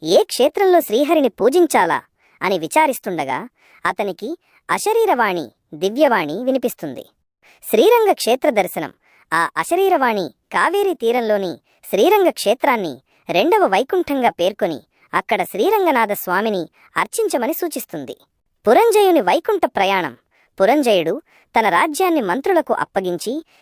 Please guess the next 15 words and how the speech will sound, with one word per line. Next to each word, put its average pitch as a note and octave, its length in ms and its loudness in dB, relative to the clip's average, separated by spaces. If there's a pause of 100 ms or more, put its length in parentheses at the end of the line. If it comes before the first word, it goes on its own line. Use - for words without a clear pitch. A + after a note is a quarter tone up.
(120)
శ్రీరంగం E4+ 460 4
చేరుకుని, G#3 640 -2 (260)
అక్కడ D#3+ 280 -2
కార్తీక E4+ 520 -4
మాసమంతా G3 680 -2 (320)
శ్రీరంగనాథుణ్ణి A#3+ 800 2
పూజించి, A#3+ 680 -4 (280)
తిరిగి D#4 380 2
అయోధ్యకు A#3 500 0
వస్తాడు. D#3+ 460 -2 (440)
చివరికి C4 460 0 (300)
వృద్ధాప్యంలో D#4+ 840 2
అడవిలో D#4+ 400 0
కూడా F#3+ 400 -2 (320)
కార్తీక D#4+ 340 -2